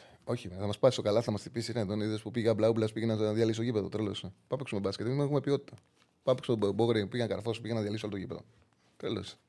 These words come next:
<laughs> Έλα, πλάκα. Λοιπόν,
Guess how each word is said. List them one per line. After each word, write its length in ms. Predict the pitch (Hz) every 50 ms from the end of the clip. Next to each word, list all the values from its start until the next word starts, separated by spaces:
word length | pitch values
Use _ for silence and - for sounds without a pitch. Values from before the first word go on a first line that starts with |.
| _ -
<laughs> 1400 | 202 175 214 214 - - - - - - 220 214 240 262 - - - 226 - - - - - - - - - - - - _ _ - - - - - 123 104 - _ - - - -
Έλα, 120 | 101 92
πλάκα. 280 | 95 - 101 - - - - - - - - - - - - - 539 539 523 - - - 554 - - - - - - - - - - - - _ - _ _ _ _ _ _ _ _ - - _ _ _ _
Λοιπόν, 520 | - 98 120 120 117 123 135 127 110 95